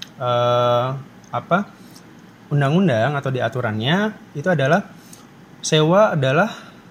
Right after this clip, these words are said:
eh, sorry, sewa dan penghasilan lain sehubungan dengan penggunaan harta adalah penghasilan yang diterima atau diperoleh sehubungan dengan kesepakatan untuk memberikan hak menggunakan harta selama jangka waktu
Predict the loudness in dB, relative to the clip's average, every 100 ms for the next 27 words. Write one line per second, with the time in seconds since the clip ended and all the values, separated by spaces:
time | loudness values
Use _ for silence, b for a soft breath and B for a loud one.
0 | -10 -4 -2 -2 -4 -6 B B B 2
1 | 4 4 4 2 2 0 0 2 0 2
2 | 2 2 2 2 0 0 0 0 0 -2
3 | -2 -2 -2 -2 -2 -2 -2 -2 -2 -4
4 | -2 -2 -2 -4 -2 -2 -2 0 2 2
5 | 0 -2 -2 -2 -2 -2 -4 -8 B B
6 | B B B -6 -2 0 0 2 2 2
7 | 2 0 -2 0 0 2 2 2 -2 -2
8 | -4 -4 -4 -4 -4 -2 0 -2 -4 -12
9 | B B -10 -2 0 2 0 0 0 -2
10 | -4 -6 -2 -2 -2 -8 -6 -4 -2 -2
11 | -2 -4 -4 -6 -6 0 2 2 -4 -14
12 | -20 -20 -18 -6 -2 0 0 0 0 0
13 | -2 -4 -4 -4 0 0 0 -2 -6 -2
14 | 0 0